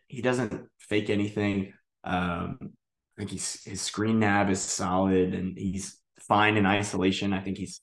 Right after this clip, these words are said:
you know, six five and strong, which means he can defend most, you know, one, two, and three in the N B A on, on a, on a good day.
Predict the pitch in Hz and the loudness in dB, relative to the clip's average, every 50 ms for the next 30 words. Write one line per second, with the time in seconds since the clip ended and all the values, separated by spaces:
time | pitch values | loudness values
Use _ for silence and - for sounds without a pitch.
0 | - - 131 98 90 90 - - 113 - - - 107 107 104 104 104 98 - - | -6 -2 -2 0 0 0 -2 -2 -2 -2 0 2 4 4 6 4 2 0 -2 -4
1 | - 92 87 87 87 85 92 - - _ _ _ - - - 90 87 - - 82 | -2 -2 0 0 -2 -4 -6 -8 -12 _ _ _ -12 -8 -6 -6 -6 -6 -8 -10
2 | - - - 92 92 - - - 98 98 98 95 95 92 98 98 98 98 95 - | -10 -6 -6 -4 -4 -4 -2 0 2 2 2 2 2 2 4 4 4 2 0 -2
3 | - - - - - - - - - _ _ _ _ _ _ _ _ - 107 98 | -6 -10 -12 -14 -14 -14 -18 -20 -20 _ _ _ _ _ _ _ _ -4 -2 -2
4 | 87 85 98 95 - - - - 90 101 110 110 104 104 - 113 104 104 104 95 | -2 -2 -4 -6 -8 -10 -8 -4 2 2 4 4 2 2 2 2 2 2 2 0
5 | 95 92 95 98 92 98 98 95 92 92 87 - - 85 90 92 90 92 92 90 | -2 -2 -2 -2 0 2 4 4 4 2 0 -2 -4 -4 -2 -2 -2 -2 -2 -2
6 | 87 80 80 82 85 78 85 87 87 92 92 90 90 - - 90 87 87 87 87 | -2 -2 -4 -4 -4 -6 -6 -4 -4 -4 -4 -4 -6 -8 -6 -6 -6 -4 -4 -4
7 | 87 90 90 90 90 87 - - - 95 92 90 - 92 90 - 95 90 80 95 | -4 -4 -4 -4 -6 -6 -6 -4 -2 -2 -2 0 0 -2 0 -2 -4 -4 -4 -6
8 | 95 - | -8 -10